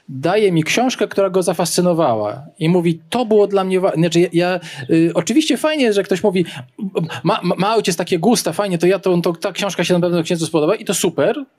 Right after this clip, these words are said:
bardzo często tak jest, ale ja uwielbiam taki moment, w którym ktoś mówi, „A to mnie się bardzo spodobało, proszę zobaczyć”.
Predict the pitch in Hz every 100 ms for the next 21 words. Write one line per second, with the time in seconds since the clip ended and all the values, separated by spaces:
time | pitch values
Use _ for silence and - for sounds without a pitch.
0 | _ _ _ 202 170 165 160 135 151 135
1 | 131 160 214 - - - - - 156 220
2 | 208 214 226 190 165 160 165 147 151 196
3 | 202 - - - - 170 180 170 196 175
4 | 196 175 160 143 127 _ - 202 190 190
5 | 160 120 117 113 120 117 110 104 107 180
6 | 165 160 156 127 - - -